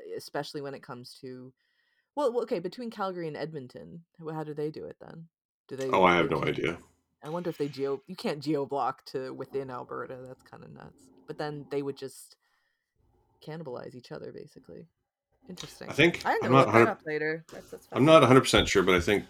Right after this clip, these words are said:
Speaker 2: the way that Edmonton and Calgary do it is I th-, I think that they're at different times. Uh,
Speaker 1: But then
Speaker 2: I don't
Speaker 1: whoever
Speaker 2: know.
Speaker 1: goes first has a clear advantage, unless they work together to be like, "We're gonna parse out the movies," 'cause I don't think their festivals are as long as a viff or a tiff.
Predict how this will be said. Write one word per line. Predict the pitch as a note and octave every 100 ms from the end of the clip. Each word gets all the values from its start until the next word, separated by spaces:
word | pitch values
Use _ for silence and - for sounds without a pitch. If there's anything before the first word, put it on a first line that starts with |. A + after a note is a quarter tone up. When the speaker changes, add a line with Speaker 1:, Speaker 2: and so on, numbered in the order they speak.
| _ -
Speaker 2:
the | G2
way | G2 F#2+
that | F2+
Edmonton | F2 F2 F2 F2
and | D#2+
Calgary | F2 E2+ E2 D#2+
do | E2
it | D#2+
is |
I | D#2+
th-, | D#2 E2+
I |
think | E2+ F2+
that | F2+ E2
they're | E2 D#2
at | D2+
different | D#2+ C#2 C2+
times. | - D#2 C3+ - - - _ _ _ _ _ _ D#2+ _ _
Uh, | E2+ E2 D#2+ D#2 D3 -
Speaker 1:
But | F3
then | E3 E3+ E3 D#3 D3+
Speaker 2:
I |
don't | D#3 E3
Speaker 1:
whoever | D3+
Speaker 2:
know. |
Speaker 1:
goes | C#3 C#3 -
first | - C#3 -
has | C3
a | B2+
clear | - C3 B2 A#2 E2 - B2+
advantage, | A#2+ B2+ - -
unless | D3 E3 E3+
they | F3+
work | D3 D3 -
together | C#3 C3+ C#3 C3
to | A#2+
be | C#3 C3
like, | B2+ B2+
"We're | B2+
gonna | C3
parse | B2 A#2+ B2
out | A#2+ A#2+
the | A#2+
movies," | B2 B2+ A#2+ C3+ -
'cause | D3+
I | E3
don't | E3 F3+ -
think | F#3+
their | E3
festivals | D3+ C3+ C#3+ C3 C3
are | C3 B2
as | B2+ -
long | A#2+ B2 A#2+
as | A2 A#2+ A#2+ B2 - -
a | B2
viff | B2+ A#2+ B2 -
or | B2+ A#2
a |
tiff. | A2+ - A2